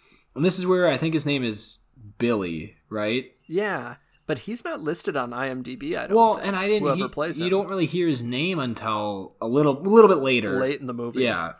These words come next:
Speaker 1: Um, and he's just carrying three giant, like, watermelon, and she offers
Speaker 2: Yeah,
Speaker 1: to
Speaker 2: they're, like, as long as his torso.
Speaker 1: Yeah, he was doing a pretty impressive job just to have them all there at once, but she offers to help him carry it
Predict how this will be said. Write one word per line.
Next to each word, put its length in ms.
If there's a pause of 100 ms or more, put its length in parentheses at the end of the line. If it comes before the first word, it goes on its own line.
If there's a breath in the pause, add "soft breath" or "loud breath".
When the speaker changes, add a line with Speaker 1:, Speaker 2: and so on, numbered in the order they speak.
Speaker 1:
Um, 480 (560)
and 80
he's 140
just 160
carrying 480 (300)
three 500
giant, 720
like, 240
watermelon, 800 (120)
and 160
she 320 (220)
offers 340
Speaker 2:
Yeah, 120
Speaker 1:
to 40
Speaker 2:
they're, 140
like, 200
as 120
long 260
as 140
his 120
torso. 460
Speaker 1:
Yeah, 380
he 140
was 120
doing 280
a 40
pretty 240
impressive 360
job 260
just 140
to 80
have 180
them 100
all 220
there 180
at 120
once, 340
but 160
she 200
offers 440
to 80
help 260
him 220
carry 480
it 140